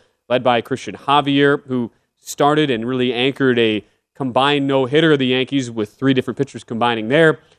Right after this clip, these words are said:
We've seen tremendous seasons out of Justin Verlander, Adam, making it back to the big leagues after a couple major uh, injuries as a near forty-year-old.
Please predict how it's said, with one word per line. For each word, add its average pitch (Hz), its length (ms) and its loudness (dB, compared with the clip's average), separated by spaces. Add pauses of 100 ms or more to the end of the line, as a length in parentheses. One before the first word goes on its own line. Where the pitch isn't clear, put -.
(160)
We've 127 180 -2
seen 127 200 0
tremendous 120 480 0
seasons 127 480 0
out 113 200 2
of 98 100 -4
Justin 104 320 -6
Verlander, 127 500 -2
Adam, 117 800 -4
making 131 360 -4
it 113 140 -8
back 123 280 -4
to 139 80 -10
the 123 100 -6
big 123 220 -2
leagues 127 320 0 (240)
after 123 240 -2
a 113 40 -4
couple 135 280 -2
major 123 420 -2 (380)
uh, 123 100 -6
injuries 147 460 4
as 131 120 0
a 135 80 2
near 131 200 0
forty-year-old. 131 720 4